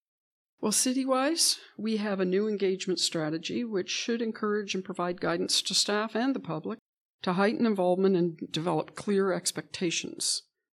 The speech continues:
As for the ward, I will continue to encourage and work closely with neighborhoods and the community to provide opportunities for engagement as I have done in the past.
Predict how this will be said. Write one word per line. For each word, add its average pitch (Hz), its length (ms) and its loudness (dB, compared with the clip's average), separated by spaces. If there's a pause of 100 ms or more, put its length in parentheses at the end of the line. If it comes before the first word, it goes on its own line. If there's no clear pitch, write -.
(300)
As 233 240 4
for - 100 -2
the 196 80 4
ward, 247 460 2 (340)
I 214 140 2
will 214 120 2
continue 277 540 6
to 240 220 0
encourage 277 720 -2
and 202 160 2
work 196 200 -2
closely 226 460 0
with 202 160 -4
neighborhoods 214 680 0
and 208 140 2
the 175 40 -4
community 190 640 0
to - 160 -8
provide 202 460 -4
opportunities 190 800 0
for 170 180 -2
engagement 170 640 -2
as 165 180 -4
I 165 80 -4
have 165 140 -6
done 160 160 0
in 156 80 2
the 151 80 0
past. - 580 -6